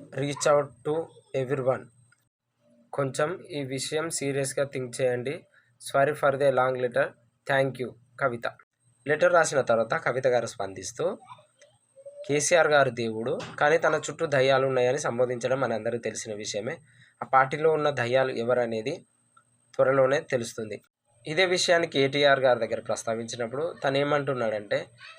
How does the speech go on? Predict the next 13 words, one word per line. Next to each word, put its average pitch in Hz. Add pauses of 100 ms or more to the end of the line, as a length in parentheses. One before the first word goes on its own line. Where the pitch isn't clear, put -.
(120)
"నేనేం 147
తెప్-, 269
చెప్పదలుచుకున్నానో 147
వాటిని 139
అడగండి, 131 (180)
వేరే 143
వాటిని 139
అడిగితే 127
నేను 139
స్పందించను" 127
అని 131
చెప్పడం 131
జరిగింది. 127